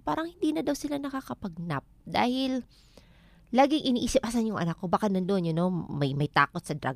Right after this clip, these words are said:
addict, may takot sa mga kidnappers, at kailangan may yaya palagi. At yun nga, kung wala kang kakayahang magpasweldo ng yaya, yun pa. Gustuhin mo mang magtrabaho sa labas ng bahay,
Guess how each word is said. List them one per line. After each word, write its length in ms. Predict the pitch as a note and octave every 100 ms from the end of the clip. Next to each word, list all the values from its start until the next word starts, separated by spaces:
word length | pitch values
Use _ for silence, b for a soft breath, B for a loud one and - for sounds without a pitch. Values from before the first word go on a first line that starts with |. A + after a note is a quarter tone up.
| - -
addict, 560 | G#3 G#3 F#3 G#3 -
may 120 | D#3
takot 280 | - D3+ -
sa 160 | - D3
mga 160 | C#3+
kidnappers, 1300 | D3 B2 D#3+ A#3 B3 A#3 A3+ A#3 A3+ A3+ A3 A3+ -
at 160 | - -
kailangan 400 | C4+ C4+ C#4+ C#4+
may 160 | B3+ A#3+
yaya 400 | G#3+ G#3 G#3+ G#3
palagi. 800 | G#3 F3 E3 C#3+ C#3 C#3+ D3+ D3 - b b b b b
At 160 | C3+
yun 320 | - F4+ F#4 D#4
nga, 160 | C#4+
kung 160 | - A#3+
wala 240 | A3+ A3
kang 240 | - G#3+ G#3
kakayahang 800 | G#3+ - A3 G3+ F3+ G#3 A3 A3
magpasweldo 880 | F#3 - F#3+ - G3+ F3+ F#3+ F#3
ng 160 | E3 D#3
yaya, 480 | D3 C#3 C3+ C#3+ C#3 -
yun 240 | F3 D#3+
pa. 320 | - D3 C3+ - - - b b b b b
Gustuhin 560 | D4 C#4+ - D4 D4+ C#4
mo 160 | A#3+
mang 240 | A3+ A#3 G#3+
magtrabaho 480 | G3 F3+ F3+ F3+ G3
sa 160 | F3+
labas 240 | D#3+ D#3+ -
ng 160 | D3+ D3
bahay, 640 | D3 D#3+ E3+ D3+ C#3+ A#3